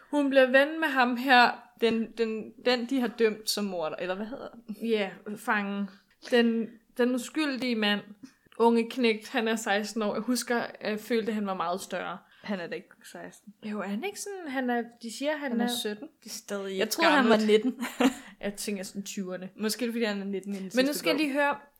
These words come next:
Speaker 1: hvordan udtaler man hans navn?
Speaker 2: Nicodemus.
Speaker 1: Super.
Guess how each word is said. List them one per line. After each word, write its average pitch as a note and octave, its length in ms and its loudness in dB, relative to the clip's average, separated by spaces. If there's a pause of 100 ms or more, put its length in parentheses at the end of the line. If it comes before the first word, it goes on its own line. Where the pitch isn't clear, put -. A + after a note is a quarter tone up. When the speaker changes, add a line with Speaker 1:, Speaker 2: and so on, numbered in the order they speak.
Speaker 1:
hvordan B3 300 2
udtaler D#4 440 0
man G#3+ 120 0
hans G3+ 260 -4
navn? G3 280 -2 (100)
Speaker 2:
Nicodemus. A#3 600 -2 (340)
Speaker 1:
Super. - 240 -10